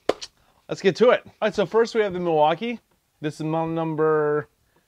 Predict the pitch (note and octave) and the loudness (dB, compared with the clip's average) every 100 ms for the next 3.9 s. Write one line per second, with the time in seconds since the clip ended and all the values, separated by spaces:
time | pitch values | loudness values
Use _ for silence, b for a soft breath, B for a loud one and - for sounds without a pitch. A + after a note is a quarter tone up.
0 | _ _ _ - G3+ A3 F#3 G3 D3+ - | _ _ _ -6 -2 -2 -2 -4 -4 0
1 | F3 F3+ E3+ F3 E3 C#3+ - E3 C#3+ C#3+ | 0 0 0 0 0 -4 -4 -6 -4 -2
2 | F3 G#3 D3+ C3+ C3 B2 C#3 C#3+ D#3+ - | -2 -2 -4 -4 -2 -2 -2 -2 -4 -2
3 | D3+ B2+ D3 D#3 D3 E3+ E3+ D#3 D#3+ | -4 -2 -6 -8 -8 -4 -2 -2 -6